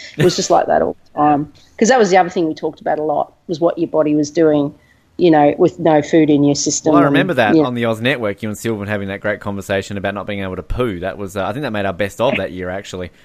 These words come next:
Speaker 2: <laughs>
Speaker 1: Yeah.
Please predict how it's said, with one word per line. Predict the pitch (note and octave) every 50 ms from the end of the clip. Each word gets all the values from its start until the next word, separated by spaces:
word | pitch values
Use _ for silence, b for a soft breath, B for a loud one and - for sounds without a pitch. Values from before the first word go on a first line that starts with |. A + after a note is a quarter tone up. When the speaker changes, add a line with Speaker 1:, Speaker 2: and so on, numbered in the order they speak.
| B B
Speaker 2:
<laughs> | D3 - - - C6+ - - _ _ - D5+ D5+ - - _ _ _ - E5 - - - - - - - - - - _ - - - F#3+ - - - - _ - - - - - - - - _ _ - - _ _ B B B B B B B B B B B B B B -
Speaker 1:
Yeah. | F#3+ F3 E3+ E3+ E3 D#3+ D#3+ D#3 D3+